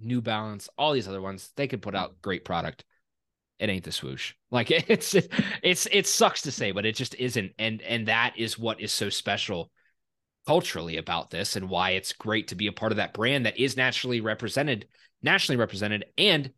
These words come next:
is a very American brand too. Um, I, I've talked way too much on all that branding talk, but,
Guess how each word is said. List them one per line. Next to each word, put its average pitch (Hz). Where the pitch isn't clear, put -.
is 170
a 165
very 135
American 117
brand 90
too. 87
Um, 85
I, 170
I've 135
talked 156
way 127
too 120
much 110
on 98
all 98
that 101
branding 92
talk, 87
but, 92